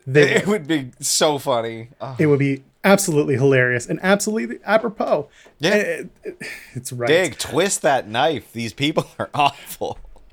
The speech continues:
Speaker 1: Bronson Reed.
Speaker 2: Mm.
Speaker 1: The man had been working dark matches before SmackDown. He is a former North American champion. He just put over Adam Cole a couple weeks ago on N X T T V.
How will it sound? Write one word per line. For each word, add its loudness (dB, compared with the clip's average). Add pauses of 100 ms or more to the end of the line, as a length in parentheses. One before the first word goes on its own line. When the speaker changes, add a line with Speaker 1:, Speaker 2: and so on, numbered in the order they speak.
(240)
Speaker 1:
Bronson 4
Reed. -6 (640)
Speaker 2:
Mm. -12 (760)
Speaker 1:
The 6
man 4
had 2
been 4
working 2
dark 2
matches -4
before -4
SmackDown. -6 (260)
He -2
is 2
a 2
former 0
North 0
American 0
champion. -8 (240)
He -4
just 2
put 4
over 2
Adam 4
Cole 2
a -2
couple 0
weeks 0
ago -4
on -4
N -6
X -8
T -10
T -6
V. -12